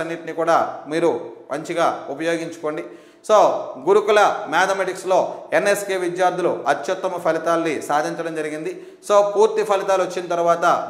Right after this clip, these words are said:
విజేతల యొక్క వివరాలన్నిటి కూడా త్వరలోనే మీకు YouTube వేదికగా మనం అందించడం జరుగుతుంది. So, ఎన్ఎస్కే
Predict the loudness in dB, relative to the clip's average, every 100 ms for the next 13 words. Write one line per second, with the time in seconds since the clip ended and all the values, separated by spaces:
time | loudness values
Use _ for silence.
0 | -4 0 0 0 -2 -4 -4 -2 0 2
1 | 0 -2 -8 -6 0 2 2 0 -10 -2
2 | 0 2 0 0 -4 -4 -2 -2 -2 -4
3 | -2 -2 0 -2 -2 -4 -4 -2 -4 -6
4 | -8 -6 -6 -6 -6 -4 -4 -4 -8 -10
5 | -12 -20 -16 0 4 4 2 -4 -4 0
6 | 0 0 0